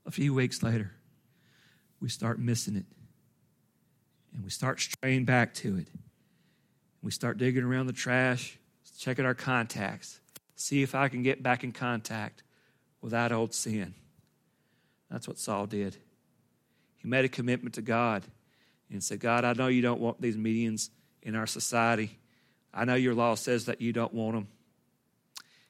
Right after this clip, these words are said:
And so he cast them out. But then he turned from God, and God wasn't speaking to him. And so he went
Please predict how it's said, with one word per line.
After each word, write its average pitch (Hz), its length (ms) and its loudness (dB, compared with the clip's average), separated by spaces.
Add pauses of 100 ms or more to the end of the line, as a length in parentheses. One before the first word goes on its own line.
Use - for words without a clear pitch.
And 107 80 -12
so 117 160 0
he 107 60 4
cast 127 440 0
them 117 120 -2
out. 101 240 0 (2000)
But - 140 -8
then 127 400 2 (560)
he 113 140 -4
turned 120 340 -2
from 113 160 -6
God, 107 400 2 (760)
and 101 120 -16
God 117 280 4
wasn't 117 300 0
speaking 104 460 -2
to 98 240 -4
him. 90 140 -6 (840)
And 113 140 -8
so 120 180 0
he 117 80 4
went 135 480 2